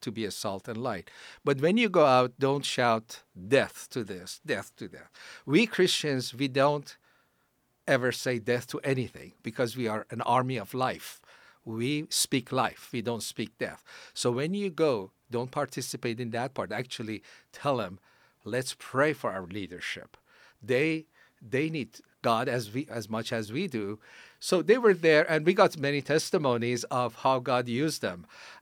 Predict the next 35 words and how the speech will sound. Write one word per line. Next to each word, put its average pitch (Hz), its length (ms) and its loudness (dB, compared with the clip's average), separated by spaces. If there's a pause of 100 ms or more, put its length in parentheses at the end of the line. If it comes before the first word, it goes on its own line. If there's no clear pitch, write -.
And 156 220 0 (140)
they, 156 140 -8 (180)
uh, 139 240 -6 (140)
they 185 160 4
were 220 140 4
led, 139 300 6
some 220 220 8
of 208 120 10
them, - 200 -4 (160)
some 135 200 -4
of 120 120 0
them 131 120 -2
said, 127 280 2 (300)
"This 160 120 -4
is 170 80 -4
what 156 140 4
I 135 60 6
was 113 220 -2
led. 113 280 -4 (400)
I 139 260 2
took 135 380 -2
some 117 460 -4 (180)
food 165 640 0 (440)
and 117 220 -4
refreshment 143 840 -4 (420)
and 117 380 -4
drinks 156 420 -4
in 151 140 -4
my 151 120 -4
car, 92 460 -8 (440)
and 127 420 -2
I 131 240 0
would 151 280 -4
go 120 320 -2
and 113 300 -10